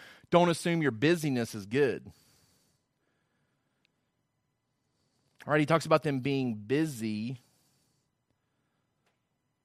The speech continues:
but it's not producing anything, right? It says in verse, uh, nine, "You looked for much, and behold, it came to little. When you brought it home, I blew it away. Why, declares the Lord of hosts?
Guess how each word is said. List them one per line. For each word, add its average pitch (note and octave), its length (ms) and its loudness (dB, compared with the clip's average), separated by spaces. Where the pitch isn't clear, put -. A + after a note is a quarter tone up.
but A2+ 340 -2
it's - 160 -12
not C#3+ 200 -4
producing B2+ 420 -10
anything, G2 400 -12
right? A2 180 -8
It A2 120 -10
says A2+ 180 -8
in A2 100 -8
verse, G#2+ 440 -6
uh, G#2 160 -8
nine, G#2 320 -4
"You G#2+ 100 -8
looked C3+ 160 -4
for A#2 100 -8
much, A#2+ 280 -2
and A#2+ 80 -10
behold, A#2+ 340 -4
it G#2 60 -10
came A#2+ 240 -8
to G#2+ 60 -4
little. A2 340 -4
When C3 140 -6
you B2 80 -4
brought A#2+ 240 2
it - 80 0
home, C#3 260 -6
I B2 60 2
blew A#2 240 -2
it B2 60 0
away. C3 280 -2
Why, B2+ 280 4
declares A2 340 -6
the G#2 60 -12
Lord G#2 160 -6
of - 80 -12
hosts? A2+ 260 -4